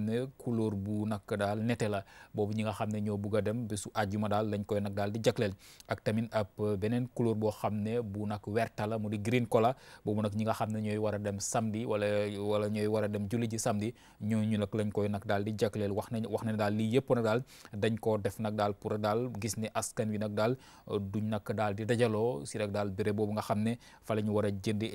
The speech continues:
jëlee li nga xam ne moo di daal, euh, seen i nag boosis yooyu wala daal seen i waruwaay yooyu ne daal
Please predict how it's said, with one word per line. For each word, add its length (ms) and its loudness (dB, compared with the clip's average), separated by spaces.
jëlee 280 0
li 60 -2
nga 100 0
xam 200 -2
ne 100 0
moo 180 0
di 40 -2
daal, 240 0
euh, 120 2
seen 240 -2
i 60 -2
nag 140 -4
boosis 400 -4
yooyu 140 -2
wala 140 2
daal 140 2
seen 160 -4
i 40 -2
waruwaay 400 0
yooyu 200 2
ne 80 0
daal 140 0